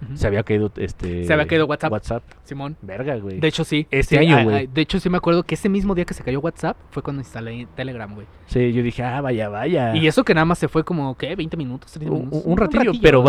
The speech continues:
Speaker 2: vaya
Speaker 1: realmente
Speaker 2: raza migró,
Speaker 1: poquito,
Speaker 2: güey.
Speaker 1: güey.
Speaker 2: Dije, "¿qué
Speaker 1: Sí,
Speaker 2: hacen aquí,
Speaker 1: güey.
Speaker 2: hijos de su puta madre?" <laughs>
Speaker 1: Y además, también al-,
Speaker 2: Váyanse.
Speaker 1: algo que visibilizó esta caída de las redes, güey,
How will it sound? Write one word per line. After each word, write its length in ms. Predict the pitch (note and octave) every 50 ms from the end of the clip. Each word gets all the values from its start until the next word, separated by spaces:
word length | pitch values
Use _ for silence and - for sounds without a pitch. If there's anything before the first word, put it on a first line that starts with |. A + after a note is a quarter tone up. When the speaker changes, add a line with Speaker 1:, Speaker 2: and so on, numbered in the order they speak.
| D3
Speaker 2:
vaya 80 | D#3+ D#3+
Speaker 1:
realmente 180 | D3 C3 B2 A#2+
Speaker 2:
raza 80 | F3+
migró, 240 | F3+ C#3+ B2 B2 C3
Speaker 1:
poquito, 120 | D#3 D#3 C#3+ A#2+
Speaker 2:
güey. 120 | A2 A2
Speaker 1:
güey. 120 | A2 A2+ B2
Speaker 2:
Dije, 160 | C3 B2+ B2+
"¿qué 60 | - -
Speaker 1:
Sí, 60 | E3+
Speaker 2:
hacen 180 | E3+ E3+ F#3 D#3
aquí, 160 | E3 F3 F3+
Speaker 1:
güey. 20 |
Speaker 2:
hijos 160 | - F#3 G3 D3+
de 60 | C#3
su 80 | -
puta 320 | - - - - - - -
madre?" 300 | - - - - - -
<laughs> 400 | - - - - G3+ G3 G3+ G3
Speaker 1:
Y 100 | F3 E3+
además, 420 | D#3+ D#3 D#3 D#3+ D#3+ E3+ - - - - -
también 260 | - D3 D#3 D#3+ D#3
al-, 120 | E3 E3+ F3+
Speaker 2:
Váyanse. 120 | B2 G#2
Speaker 1:
algo 240 | D#3 D#3+ D#3+ G3 G3
que 100 | - D#3+
visibilizó 460 | C#3+ - - B2 C3 B2+ B2+ - -
esta 160 | D#3+ - F#3+
caída 300 | - - C3+ C#3 D#3+ F3
de 80 | D#3+ B2+
las 140 | B2 A#2+ B2
redes, 340 | C3 C#3 C#3+ D#3 D#3 D#3
güey, 180 | D#3+ F#3 A#3+ C4